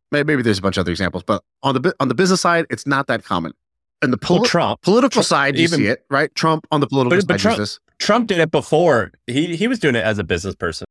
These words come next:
Speaker 1: Well, I think it was, I don't know, maybe it was 'cause his whole business career was kind of pre-social media. So it's hard to say, right? Like, I think he always
Speaker 2: Yeah.
Speaker 1: was this guy, but, you know, when you do it in dinner parties, it's very different than doing it out loud on Twitter where anybody anywhere in the world can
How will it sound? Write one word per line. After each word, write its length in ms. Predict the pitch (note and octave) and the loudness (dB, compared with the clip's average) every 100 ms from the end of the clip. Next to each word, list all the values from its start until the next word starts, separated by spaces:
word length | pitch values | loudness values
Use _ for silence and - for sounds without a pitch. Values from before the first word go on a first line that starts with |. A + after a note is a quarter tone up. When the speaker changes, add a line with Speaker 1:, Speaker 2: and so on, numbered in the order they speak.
| _ | _
Speaker 1:
Well, 100 | D#3+ | 0
I 80 | - | 0
think 180 | F3+ F#4+ | 0 2
it 60 | G4 | 2
was, 160 | D#3+ - | 2 -4
I 160 | - D#3 | -6 -2
don't 100 | D3+ | 0
know, 100 | A2+ | 0
maybe 240 | A#2+ D3+ | 2 2
it 20 | |
was 100 | C#3 | 0
'cause 260 | C#3+ C3 A2 | 0 -4 -4
his 160 | C3 B2 | -2 0
whole 120 | C#3+ | 0
business 320 | A#2 C#3 C#3 | 2 2 0
career 160 | - A#2 | 0 0
was 120 | G2+ | 2
kind 100 | A2 | -2
of 80 | - | -6
pre-social 580 | - B2+ A#2+ A2+ G2 F#2 | 0 0 2 0 -2 -2
media. 300 | G2 G2 E2 | 0 0 -2
So 80 | |
it's 80 | G#2+ | -4
hard 200 | - A3 | -2 -2
to 40 | G3 | -2
say, 300 | - G#2 D#2+ | -2 -2 -2
right? 240 | F#2 G#2+ | -2 -2
Like, 240 | G2+ G2 - _ _ | -2 -4 -6 _ _
I 100 | A#2 | -2
think 120 | D#3 D#3+ | -2 2
he 140 | F3+ | 4
always 240 | D3+ D3+ | 4 2
Speaker 2:
Yeah. 80 | F#2 | 2
Speaker 1:
was 160 | B2 A2+ | 0 0
this 140 | B2 | -2
guy, 360 | - G#2 A2+ D3 | 0 0 0 0
but, 200 | A#2 G#2 | -2 -2
you 100 | A2+ | 0
know, 100 | G2+ | 0
when 140 | G#2 | 0
you 80 | G#2 | -2
do 140 | G#2+ | 0
it 60 | G#2+ | 0
in 200 | G#2 G2 _ _ _ _ - | -2 -6 _ _ _ _ -2
dinner 180 | C3 | 0
parties, 380 | B2 A#2+ G2 F#2 | 0 -2 -2 -4
it's 80 | G2+ | -4
very 180 | A2 G2+ | -2 0
different 260 | G#2 - F2+ | -2 -6 -8
than 100 | E2+ | -4
doing 160 | G2 | -2
it 80 | F#2+ | 0
out 120 | F2 | -2
loud 220 | E2 F2+ | -2 -2
on 100 | F2 | -4
Twitter 280 | F2 G#2 F2+ | -4 -4 -2
where 120 | F2 | -2
anybody 380 | E2+ G2+ G2+ F#2+ | -4 -2 0 0
anywhere 240 | F#2+ F#2+ F2 | 0 0 0
in 60 | |
the 40 | F2 | 0
world 280 | F2 E2+ | 0 -2
can 260 | - E2+ E2+ | -8 -10 -10